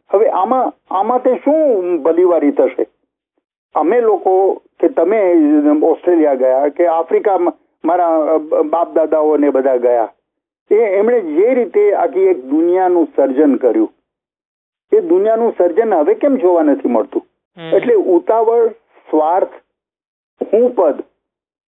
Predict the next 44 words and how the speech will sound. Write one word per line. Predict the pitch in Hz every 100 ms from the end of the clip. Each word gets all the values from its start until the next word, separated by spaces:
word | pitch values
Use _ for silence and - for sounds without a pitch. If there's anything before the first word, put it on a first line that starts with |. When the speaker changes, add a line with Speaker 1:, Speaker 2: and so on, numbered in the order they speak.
| 349
Speaker 1:
એ, |
એ | 415 - 196 208
જ |
આ | 190 185
ક્યાંક, | 170 - 190 185 180
ક્યાંક, | 175 180 - _ - 175 160
અ, | 156
પ્રાધાન્ય, | 131 151 147 170 175 175
અ, | 156 143 - - 165
પણે | 147 156 156 156
જોવા | 135 151 143
મળે | 143 143
છે | 135 139
એવું | 135 135
લાગ્યા | 127 123
કરે | - - -
છે. | 190
Speaker 2:
હમ. | 175 202 _ - - - 208
આઈડેન્ટિટી | 208 220 254 269 277
કે | 262 269
અસ્મિતાનો | 196 - 240 240 247 254
પણ | 254 247
એક | 240
પ્રશ્ન | 240 233 240
વચ્ચે | 240 233 240
આવે | 233 226
છે | 226 233
એવું | 226
લાગે | 220 220 226
છે? | _ _ _ _ _ _ _ _ - - _ _
Speaker 1:
આઈડેન-, | 170 190 262 220
એ | 190
આઈડેન્ટિટીનો | 214 156 175 240 247 208 240 233 -
સવાલ | 185 214
તો | 220
બહુ | 190 190
મોટો | 151 151 -
છે, | - 147
અસ્મિતા. | 123 - 117 135
કારણ | - _ 214 214
કે |
આપણે | 220 -
કઈ | 160 214 277
આઈડેન્ટિટી? | 220 156 135 123 117 113 131